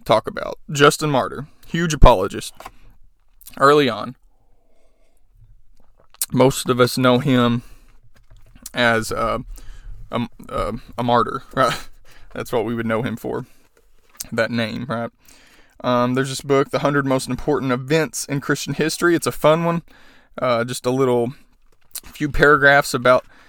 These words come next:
each of these important people. It's mostly people rather than events, but, um, but yeah. Um, and it's obviously Protestant.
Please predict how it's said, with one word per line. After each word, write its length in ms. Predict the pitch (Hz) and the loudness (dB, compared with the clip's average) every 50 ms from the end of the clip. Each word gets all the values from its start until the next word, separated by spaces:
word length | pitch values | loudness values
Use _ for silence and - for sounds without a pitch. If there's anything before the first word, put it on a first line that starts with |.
| - - _ _ _ _ - _ _ _ _ _ _ _ - | -20 -20 _ _ _ _ -20 _ _ _ _ _ _ _ -6
each 220 | 139 143 - - | -6 -4 -4 -2
of 60 | 135 | -2
these 160 | 139 135 135 | -2 0 0
important 420 | 131 127 - - 156 139 117 131 - | -2 0 2 2 2 2 2 -2 -4
people. 460 | - - 156 165 - 170 160 156 160 | -2 -4 -4 -2 0 0 0 0 0
It's 100 | - - | -2 -4
mostly 320 | 143 143 143 143 - 113 | -2 -2 -2 -2 -4 -6
people 540 | 113 - - 123 120 117 - - - 135 151 - | -8 -6 -6 -6 -6 -6 -8 -10 -12 -12 -8 -4
rather 300 | 120 117 113 117 113 107 | -2 -2 -2 -2 -6 -6
than 140 | - 120 113 | -6 -6 -6
events, 500 | 107 120 123 123 113 92 - - - - | -6 -6 -4 -4 -4 -6 -8 -10 -14 -14
but, 220 | - 135 123 120 123 | -8 -4 -2 0 0
um, 320 | 117 110 110 101 117 - - _ - - _ _ _ _ _ _ _ - - - _ _ _ _ _ _ - - _ - | 0 -2 -2 -6 -10 -12 -14 _ -20 -20 _ _ _ _ _ _ _ -20 -20 -20 _ _ _ _ _ _ -20 -18 _ -12
but 100 | 113 123 | -8 -6
yeah. 220 | 123 120 104 123 - - _ _ _ _ - - _ _ - _ - _ _ _ | -4 -4 -4 -4 -8 -12 _ _ _ _ -20 -20 _ _ -20 _ -20 _ _ _
Um, 400 | - - 117 107 104 107 107 - - _ _ _ _ _ - - - | -10 -8 -6 -6 -6 -6 -8 -10 -12 _ _ _ _ _ -20 -10 -8
and 120 | 123 117 | -6 -6
it's 120 | 117 - - | -4 -4 -4
obviously 380 | 98 104 104 101 104 - - | -4 -4 -4 -6 -8 -8 -8
Protestant. 540 | - - 98 92 - - - - - - - | -4 -4 -4 -4 -4 -8 -12 -14 -16 -16 -16